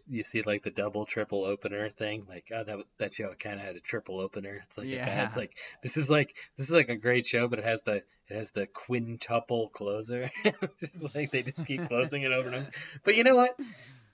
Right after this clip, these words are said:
Speaker 1: You know what? It's, uh, or, or like Springsteen.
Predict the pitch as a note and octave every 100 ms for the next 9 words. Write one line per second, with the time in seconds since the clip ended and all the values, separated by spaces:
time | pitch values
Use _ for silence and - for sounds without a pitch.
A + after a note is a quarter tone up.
0 | _ _ _ _ _ _ _ _ _ -
1 | D#3+ F3+ F#3+ - D3 C#3+ C3+ C3+ B2+ B2
2 | B2+ A#2 - A2+ A#2+ C3+ - B2+ C#3+